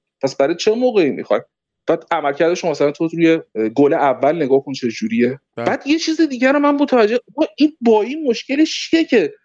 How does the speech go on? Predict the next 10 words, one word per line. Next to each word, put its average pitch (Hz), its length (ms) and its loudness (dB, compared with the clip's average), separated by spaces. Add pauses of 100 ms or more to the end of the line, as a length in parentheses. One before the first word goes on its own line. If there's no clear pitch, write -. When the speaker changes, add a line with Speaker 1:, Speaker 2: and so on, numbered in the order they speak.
(300)
Speaker 1:
نه 220 320 2
اوله 202 260 4
بهش 220 380 0
بازی 156 380 0
می‌ده، 127 320 -2
نه 156 140 2
رالف 208 400 0
بهش 160 220 2
بازی 131 400 0
می‌ده؟ 113 440 0